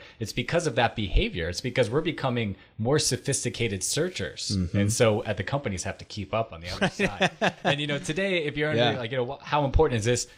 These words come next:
Speaker 1: I mean, Google has replaced the yellow pages,
Speaker 2: Yeah.
Speaker 1: four one one. You know, back in the day, if you were,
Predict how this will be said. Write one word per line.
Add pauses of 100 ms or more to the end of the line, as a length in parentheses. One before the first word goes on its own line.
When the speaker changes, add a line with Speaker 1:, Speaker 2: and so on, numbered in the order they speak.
Speaker 1:
I
mean,
Google
has
replaced
the
yellow
pages,
Speaker 2:
Yeah. (120)
Speaker 1:
four
one
one. (180)
You
know,
back
in
the
day,
if
you
were,